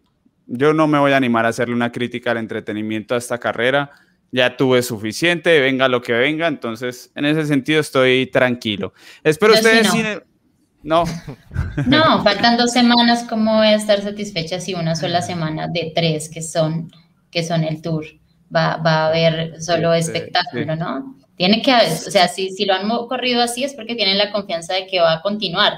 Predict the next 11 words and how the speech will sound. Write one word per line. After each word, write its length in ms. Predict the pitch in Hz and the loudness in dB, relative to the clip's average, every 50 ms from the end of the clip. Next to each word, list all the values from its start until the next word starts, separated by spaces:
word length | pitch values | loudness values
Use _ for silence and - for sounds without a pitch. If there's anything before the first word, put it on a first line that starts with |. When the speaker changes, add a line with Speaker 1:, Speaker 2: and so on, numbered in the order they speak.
| - - - | -6 -8 -6
Speaker 1:
Es 160 | 131 120 - | -6 -6 -2
que 140 | - 147 147 160 | 0 0 0 2
Speaker 2:
Y 80 | 175 160 | 0 0
yo, 180 | 180 185 185 185 | 0 0 2 4
como 180 | 196 202 226 | 4 4 4
lo 80 | 226 220 | 4 4
dijo 220 | 196 180 165 170 190 | 2 2 2 2 2
Alejandro, 520 | 190 214 208 202 190 175 170 170 185 196 | 2 2 2 2 0 -2 0 0 0 2
espero 460 | 170 202 196 - - - 170 165 180 - | 2 0 -2 -4 -6 -6 -6 -6 -6 -8
que 100 | 233 226 | -8 -10
suceda 500 | - 202 - - 170 165 165 151 - | -8 -10 -6 -2 0 2 2 0 0